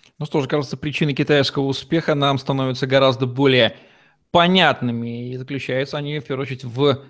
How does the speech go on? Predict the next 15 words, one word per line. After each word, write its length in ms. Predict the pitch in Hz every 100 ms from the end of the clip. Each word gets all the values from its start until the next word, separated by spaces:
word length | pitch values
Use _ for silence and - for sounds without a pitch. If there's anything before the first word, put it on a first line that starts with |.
| -
ментальных 560 | 139 139 151 135 139
установках 580 | 143 160 151 127 131 - _ _ _ _
китайцев, 800 | 160 139 165 131 110 117 - - _
которые 440 | - - 127 139
сильно 320 | 151 - 131 123
отличаются 640 | 127 135 - 113 113 -
от 100 | 120
ментальной 400 | 123 123 117 110
установки 580 | 117 123 120 113 120 107 _ _ _ -
наших 520 | 156 175 135 120 -
сограждан. 640 | 135 127 127 98 - 123 -
Миша, 280 | 165 175 -
китайский 560 | 185 233 233 - 208
бизнес, 760 | 175 165 208 160 143 110 - - _
какой 520 | - 180 - 214 196